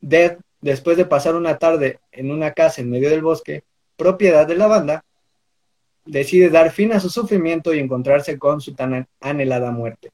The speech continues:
cortándose el cuello y las venas de las muñecas, para luego pegarse un tiro en la frente con una escopeta, dejando una nota que simplemente decía,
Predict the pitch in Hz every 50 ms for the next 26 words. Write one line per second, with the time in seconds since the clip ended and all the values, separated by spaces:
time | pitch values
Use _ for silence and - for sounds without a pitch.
0 | _ _ _ _ _ - 120 113 117 139 139 143 143 127 - 127 123 120 - 165
1 | 175 175 185 175 147 123 117 127 135 135 135 131 131 139 160 170 180 190 175 170
2 | 170 165 160 - 156 160 160 - _ _ _ _ _ _ _ 190 196 214 214 214
3 | 214 196 208 202 - 156 135 143 143 139 - 151 143 135 131 147 151 147 143 143
4 | 151 160 160 - 202 175 160 - 160 156 156 131 120 123 123 127 123 123 - 139
5 | 127 - 165 151 - 131 139 143 - _ _ _ _ _ _ 123 120 117 165 170
6 | 185 185 185 185 190 180 170 165 165 165 160 180 165 - - 135 131 - 160 147
7 | 151 143 143 147 147 147 131 143 127 123 117 120 156 165 175 180 180